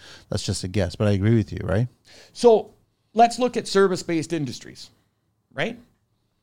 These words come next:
Speaker 2: And the reason I say that is there is a lot of opportunities, like, but I, I would imagine, and I would bet that I could shift,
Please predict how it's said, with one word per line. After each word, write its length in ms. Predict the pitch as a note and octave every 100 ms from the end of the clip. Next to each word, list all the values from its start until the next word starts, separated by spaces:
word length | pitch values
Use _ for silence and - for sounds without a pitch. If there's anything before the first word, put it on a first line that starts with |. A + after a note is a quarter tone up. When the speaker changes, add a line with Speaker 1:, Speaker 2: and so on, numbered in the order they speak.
| _ _ -
Speaker 2:
And 100 | D#3+
the 60 |
reason 200 | F3 E3+
I 100 | E3+
say 180 | B2 D3
that 180 | B2+ A#2
is 220 | G#2+ G#2+ _ _ _ _ _ _ _ _ _ _ _ _
there 260 | D#3+ G#3 D4
is 140 | D4
a 40 | G#3+
lot 260 | F#3 F3+
of 100 | F#3+
opportunities, 800 | F3+ F3+ D3+ F#3 G#3+ D3 C3 - - _ _ _ _ _ _
like, 280 | F3 D#3+ -
but 220 | F3+ - _ _ -
I, 180 | F3+ F3+
I 160 | D3 G3
would 140 | A#3+
imagine, 520 | G#3+ F3+ C3 E3 A3+ _ _ B2
and 100 | B2+
I 80 |
would 200 | B2+ B2+
bet 360 | B2 E3+ C#3+ - _ _
that 140 | - -
I 120 | D#3
could 180 | D3 E3
shift, 640 | - - A3 G#3 - -